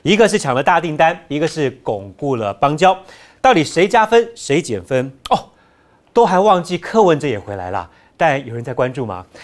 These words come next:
另外，我们还讨论的是，通俄门调查出炉，川普成功的脱身。对于美中贸易谈判会有什么样的影响？以及川普承认戈兰高地是以色列的，这一承认之后，会为中东地区带来什么样动荡的局面？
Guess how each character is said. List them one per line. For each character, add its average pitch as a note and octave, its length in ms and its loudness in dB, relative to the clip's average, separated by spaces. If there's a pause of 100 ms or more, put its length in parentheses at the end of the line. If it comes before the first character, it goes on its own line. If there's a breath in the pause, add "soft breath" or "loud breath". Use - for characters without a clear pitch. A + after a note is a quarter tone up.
(200 loud breath)
另 G3+ 100 4
外， G3 160 4
我 D#3 60 2
们 D3 100 2
还 D#3+ 160 2
讨 B2+ 140 0
论 C#3+ 160 4
的 C3+ 40 2
是， C3 320 2 (200 loud breath)
通 C4+ 160 4
俄 B3 100 6
门 D#3+ 180 2
调 F3+ 160 6
查 D3 160 2
出 E3+ 140 -4
炉， D3 260 2
川 G3 280 0
普 G#2+ 260 -6
成 B2+ 220 -10
功 D3+ 100 -4
的 C3 80 -2
脱 D#3 180 -2
身。 F#3 240 2 (280 loud breath)
对 B3+ 120 2
于 B3 60 4
美 E3 140 2
中 G#3 120 2
贸 A3 140 0
易 F#3 40 0
谈 D3 180 -2
判 E3+ 180 0
会 E3+ 140 -4
有 C3+ 60 0
什 A#2+ 120 -8
么 B2+ 60 -2
样 A#2+ 40 -4
的 G#2+ 60 -6
影 A2 100 -8
响？ C3 240 0 (300 soft breath)
以 C3 140 -4
及 E3 360 -2 (140)
川 C#4+ 220 2
普 G#3 120 2
承 D3 160 0
认 F#3 200 4
戈 G#3 160 0
兰 F#3+ 120 2
高 A#3+ 200 2
地 G#3 100 0
是 G#3+ 140 -8
以 A#2 260 -14
色 G#3+ 240 2
列 A3+ 260 2
的， G2 140 -10 (240 soft breath)
这 A3 120 4
一 G#3 100 0
承 D#3+ 180 -2
认 F#3 100 -2
之 D#3 140 -2
后， E3 260 2 (120)
会 F#3+ 160 4
为 E3+ 100 6
中 G3+ 180 2
东 G#3+ 120 2
地 G3 100 -2
区 F#3+ 140 -4
带 E3+ 120 2
来 C#3+ 120 2
什 C3 100 -8
么 A#2 60 -8
样 B2+ 100 -4
动 E3 220 0
荡 B2+ 120 -4
的 G2 60 -12
局 G#2 160 -14
面？ B2+ 180 -6